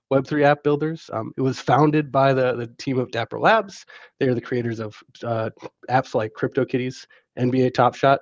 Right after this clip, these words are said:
and Disney Pinnacle, and many more. Uh, at Flow, we're mostly focused on mainstream user experience and scaling to a billion users.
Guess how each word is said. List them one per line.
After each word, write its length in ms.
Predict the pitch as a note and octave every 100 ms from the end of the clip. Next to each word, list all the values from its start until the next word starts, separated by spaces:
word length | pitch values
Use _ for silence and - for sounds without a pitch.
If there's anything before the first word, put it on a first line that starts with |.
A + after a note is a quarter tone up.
| _ - _
and 100 | A#2
Disney 240 | A#2 A#2 A#2
Pinnacle, 440 | A#2+ B2 - D3
and 100 | A#2
many 160 | A2+ A2
more. 260 | D#3+ G#3+ - _ _ _
Uh, 300 | A2+ A#2 A2+ A2+ -
at 100 | C#3
Flow, 240 | - F3+
we're 100 | F3+
mostly 320 | D#3+ E3 E3 D#3
focused 440 | D#3+ D3+ D#3 -
on 260 | C#3 B2+ A#2+
mainstream 420 | D#3 E3 - D3
user 220 | D#3 C#3
experience 480 | B2+ - D#3 E3 -
and 100 | A#2+
scaling 560 | - - C#3 D3 C#3+ C3+
to 120 | C3
a 60 |
billion 320 | A#2+ C3+ C#3 C#3
users. 480 | F3 - - -